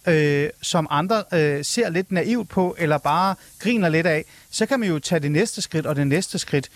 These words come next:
Øh, jeg har siddet sådan og nørdet lidt, øh, forståelsen og tanken omkring, hvad terrorisme er, og jeg kalder det ikke, jeg siger ikke, jeg kalder det terrorisme, når man, øh, for eksempel punkterer hundrede biler, men det er jo stadig sabotage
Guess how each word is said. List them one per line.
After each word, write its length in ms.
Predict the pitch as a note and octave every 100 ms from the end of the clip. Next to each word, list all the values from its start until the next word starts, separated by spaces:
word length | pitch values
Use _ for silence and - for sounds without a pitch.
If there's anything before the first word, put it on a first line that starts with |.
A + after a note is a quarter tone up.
| - - -
Øh, 320 | F3 E3+ D#3 - _ _ _
jeg 100 | F#3+
har 60 | A3
siddet 260 | A#3 C4
sådan 120 | A#3 A3+
og 80 |
nørdet 360 | F3+ E3 F#3+ A3
lidt, 220 | F3 F3 -
øh, 260 | E3 D3
forståelsen 500 | C3 D3+ G#3+ F#3 -
og 100 | D3+
tanken 380 | - C#3+ D#3 F#3+
omkring, 220 | C#3+ D#3
hvad 100 | C#3+ C3
terrorisme 520 | D3 B2 D3 - D3+
er, 140 | B2
og 100 | B2
jeg 120 | C#3+
kalder 260 | - F#3 G3+
det 100 | G3
ikke, 180 | D3 - - - _
jeg 100 | D#3
siger 200 | - F#3+
ikke, 140 | F3 D#3+
jeg 80 |
kalder 220 | C#3 C#3+ C3+
det 120 | B2+ - -
terrorisme, 480 | - D3+ C3+ D3 F#3+
når 100 | D3
man, 220 | C#3 C3+
øh, 100 | C#3
for 100 | C3
eksempel 200 | C3+ D#3+ C#3
punkterer 340 | C#3 - D3+
hundrede 320 | D#3 D#3 E3+ E3
biler, 360 | E3+ D#3 D3 B2 - - - - -
men 280 | - D#3 D#3
det 80 | D3
er 40 |
jo 60 | D3
stadig 400 | C3+ D#3+ E3+ B3
sabotage 1000 | - F#3+ - C3 - D#3+ C#3 F#3 -